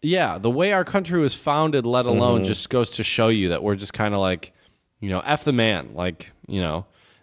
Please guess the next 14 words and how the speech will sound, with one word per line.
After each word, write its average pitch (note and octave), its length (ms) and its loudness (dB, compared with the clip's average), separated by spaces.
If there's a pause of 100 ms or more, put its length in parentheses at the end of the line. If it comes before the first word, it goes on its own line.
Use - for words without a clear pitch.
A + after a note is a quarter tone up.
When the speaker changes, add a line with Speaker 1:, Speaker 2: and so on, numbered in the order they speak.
Speaker 1:
I F#2+ 120 -2
feel B2 180 0
like A2 180 2
people A#2 360 2
in A2 180 0
administration G#2+ 680 0
are G2 200 2
part G#2 320 2
of F#2+ 100 0
that F2 380 0 (100)
system. - 640 -6 (300)
Uh, E2+ 180 -2
so, - 180 -4
yeah. E2 260 2